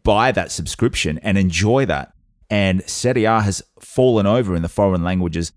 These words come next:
department in the past. They have worked on that. And, you know, I'm a,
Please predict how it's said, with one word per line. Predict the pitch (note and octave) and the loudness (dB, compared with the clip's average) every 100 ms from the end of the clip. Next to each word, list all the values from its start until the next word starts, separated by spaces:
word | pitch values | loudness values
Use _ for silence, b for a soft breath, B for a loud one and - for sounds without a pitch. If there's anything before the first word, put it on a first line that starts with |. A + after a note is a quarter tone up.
| _ | _
department | - G2 G#2 F2+ G2 | -6 -2 -2 -2 -4
in | G#2 F#2 | -2 -2
the | |
past. | F2+ A#2 A2 - | -2 -2 -2 -2
They | E2+ | -4
have | F2+ B2+ A2+ | -2 -2 0
worked | F#2+ B2 D3+ G2 | 2 2 2 -2
on | F2 | -2
that. | E2 E2+ _ _ - | -4 -6 _ _ -4
And, | G2 F#2+ | 0 0
you | G#2 | 0
know, | F#2 G2 | 2 2
I'm | F#2+ | 2
a, | G2 F#2+ B2+ | 0 0 -2